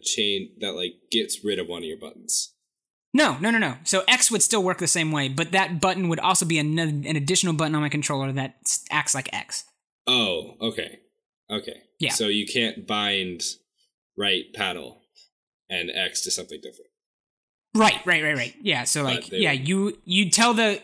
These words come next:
Speaker 2: the computer that you want the right paddle to act like X, and you want, like, right paddle two to act like B or whatever, so.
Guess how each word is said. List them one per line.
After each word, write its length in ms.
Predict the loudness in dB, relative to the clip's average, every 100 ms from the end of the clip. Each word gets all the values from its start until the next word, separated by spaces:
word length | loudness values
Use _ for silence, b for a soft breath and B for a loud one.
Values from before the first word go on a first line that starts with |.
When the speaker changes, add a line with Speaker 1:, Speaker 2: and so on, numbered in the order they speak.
| -4
Speaker 2:
the 220 | 0 0
computer 520 | 0 -2 0 2 2
that 140 | 0
you 140 | 0 0
want 240 | 0 -2
the 80 | -2
right 240 | 0 0 2
paddle 300 | 4 4 0
to 120 | 0
act 240 | 0 0
like 220 | -2 -4 -2
X, 360 | -2 -2 -6 B B
and 260 | -2 0
you 140 | 0 0
want, 200 | -2 -4
like, 220 | -4 -6 -6
right 260 | -2 0
paddle 280 | 0 0 0
two 200 | 2 0
to 120 | 0 -2
act 160 | -2
like 180 | -2 -4
B 240 | -2 -4
or 80 | -6
whatever, 320 | -8 -8 -8
so. 280 | -6 -8 -10